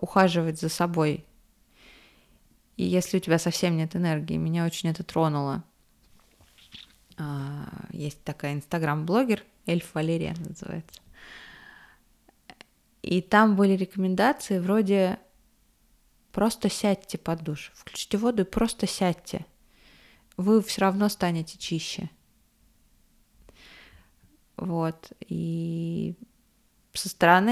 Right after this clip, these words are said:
это звучит смешно, когда ты в нормальном состоянии. Но я вспоминаю, когда я сама была в депрессии, и мне казалось, что расчёсывать каждый день длинные волосы дочки — это совершенно невозможное усилие.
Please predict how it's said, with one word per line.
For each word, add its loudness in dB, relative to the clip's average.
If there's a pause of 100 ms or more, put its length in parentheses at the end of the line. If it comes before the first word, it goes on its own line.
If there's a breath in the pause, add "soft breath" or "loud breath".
это -2
звучит -6
смешно, -2
когда -6
ты -16
в -16
нормальном -2
состоянии. -6 (1000 soft breath)
Но 2
я 2
вспоминаю, 2
когда 0
я 2
сама -2
была 4
в 0
депрессии, -4 (640)
и -4
мне -4
казалось, 0
что -8
расчёсывать -4
каждый -6
день 0
длинные -2
волосы 0
дочки — -4
это -6 (180)
совершенно 0 (720 soft breath)
невозможное 2
усилие. -4